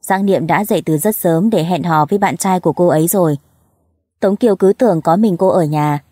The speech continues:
ai ngờ Giang Ngữ Hàn cũng không đi đâu cả.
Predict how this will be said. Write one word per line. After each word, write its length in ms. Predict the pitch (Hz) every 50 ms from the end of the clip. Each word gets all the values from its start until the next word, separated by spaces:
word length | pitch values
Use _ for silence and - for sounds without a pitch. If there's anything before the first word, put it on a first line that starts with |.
| _ _ _ _
ai 180 | - 196 196 185
ngờ 240 | 185 180 165 160
Giang 220 | 156 - 196 185 185
Ngữ 80 | 185
Hàn 340 | 208 226 214 214 180 156 156
cũng 200 | - 185 175 240
không 200 | - 233 208 202
đi 160 | 196 202 196
đâu 180 | 185 196 185 185
cả. 280 | - 202 180 147 131